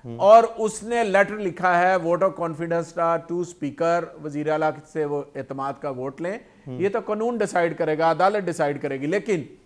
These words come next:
Speaker 1: हम्म।
Speaker 2: उनका मकसद ये था कि गंद डाल के, पहले तो इन्होंने तीन महीने हमारा चीफ सेक्रेटरी नहीं लगाया, आईजी नहीं लगाया।
Speaker 1: सर, ये
Speaker 2: आप
Speaker 1: जो आप
Speaker 2: सिंध का
Speaker 1: इल्जाम
Speaker 2: आईजी
Speaker 1: उनको
Speaker 2: चेंज
Speaker 1: दे रहे
Speaker 2: करें
Speaker 1: हैं,
Speaker 2: ना।
Speaker 1: ये इल्जाम
Speaker 2: आप
Speaker 1: किसी तरह से आपके ऊपर भी लगता है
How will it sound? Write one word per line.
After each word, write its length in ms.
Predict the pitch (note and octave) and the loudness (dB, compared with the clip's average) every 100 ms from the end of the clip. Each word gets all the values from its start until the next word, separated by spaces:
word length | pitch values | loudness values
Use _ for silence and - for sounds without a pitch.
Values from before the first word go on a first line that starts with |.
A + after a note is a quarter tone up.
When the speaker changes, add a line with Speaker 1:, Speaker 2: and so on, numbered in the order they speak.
| _ | _
Speaker 1:
हम्म। 220 | B2+ B2+ | -10 -8
Speaker 2:
उनका 280 | C3+ G#3+ B3+ | -8 0 2
मकसद 380 | A3+ G3+ G#3 F#3 | 2 0 -2 -2
ये 160 | E3+ F3+ | -2 -2
था 280 | F3+ F3+ G3 | 0 2 0
कि 140 | G3+ | -2
गंद 300 | D3 E3+ G#3 | -2 0 0
डाल 320 | F#3 C#3+ C3+ | 2 2 2
के, 400 | A#2 C#3 C#3 D3 E3+ - - _ _ _ _ _ _ _ _ _ _ _ | -2 -2 0 0 -2 -6 -20 _ _ _ _ _ _ _ _ _ _ _
पहले 200 | G3+ A3 | 0 2
तो 120 | A#3 | 4
इन्होंने 260 | A#3 A3+ A#3 | 4 4 2
तीन 260 | A3+ A3 A3+ | 0 -2 -2
महीने 300 | G#3+ G3 G3+ | 0 0 0
हमारा 500 | G3 F3 F#3 F#3 F#3 | 2 4 6 8 6
चीफ 260 | F#3 G3+ | 0 -8
सेक्रेटरी 300 | F#3+ F#3 - | -6 -6 -4
नहीं 100 | F3+ | -4
लगाया, 420 | F3 C#3+ A#2 G#2 - _ _ - | -2 -2 -4 -6 -14 _ _ 2
आईजी 280 | G#3 G3+ G#3+ | 2 2 -4
नहीं 120 | G#3 | -2
लगाया। 460 | E3+ C3 G#2+ G2+ G2+ _ _ _ _ - | -2 -2 -6 -8 -16 _ _ _ _ 0
Speaker 1:
सर, 220 | - D4 | 4 6
ये 100 | C#4 | 10
Speaker 2:
आप 100 | A3 | 12
Speaker 1:
जो 60 | |
आप 80 | C#4 | 12
Speaker 2:
सिंध 160 | C4+ A#3+ | 10 4
का 40 | |
Speaker 1:
इल्जाम 180 | D#3+ E3+ | 6 8
Speaker 2:
आईजी 240 | G#3+ A#3+ | 8 6
Speaker 1:
उनको 180 | G#3+ F#3 | 2 6
Speaker 2:
चेंज 120 | A3 | 8
Speaker 1:
दे 60 | G3+ | 8
रहे 100 | E3+ | 8
Speaker 2:
करें 100 | C#3 | 6
Speaker 1:
हैं, 60 | C3+ | 4
Speaker 2:
ना। 300 | D3 B2 - - | 0 -6 -12 -10
Speaker 1:
ये 220 | C#3+ F3+ | 0 4
इल्जाम 320 | A#3+ F#3 G#3 B3 | 4 8 8 8
Speaker 2:
आप 60 | |
Speaker 1:
किसी 180 | G#3 F#3+ | 2 -6
तरह 200 | A3 A3 | -4 -4
से 120 | A3 | -2
आपके 360 | A#3 C3 - F3+ | 0 2 0 -2
ऊपर 200 | E3 F3 | -2 0
भी 100 | G#3 | 0
लगता 240 | F3+ | -2
है 60 | - | -2